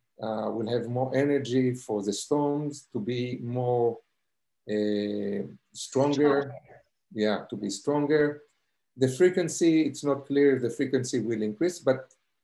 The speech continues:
Speaker 1: they're already talking about extending the, the period of, uh, the hurricane season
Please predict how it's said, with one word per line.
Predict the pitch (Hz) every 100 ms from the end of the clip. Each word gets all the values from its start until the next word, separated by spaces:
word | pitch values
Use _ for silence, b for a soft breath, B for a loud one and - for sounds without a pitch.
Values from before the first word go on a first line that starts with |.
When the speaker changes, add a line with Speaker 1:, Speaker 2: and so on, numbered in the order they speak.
| _ -
Speaker 1:
they're | 131
already | 135 160 151
talking | 151 151 151 135
about | 131 127 131
extending | 123 - 135 131 135 120
the, | 110 110 -
the | 117
period | - 131 127 123
of, | - 113 110 -
uh, | 113 107 104
the | 101
hurricane | 123 120 104
season | 101 139 113 87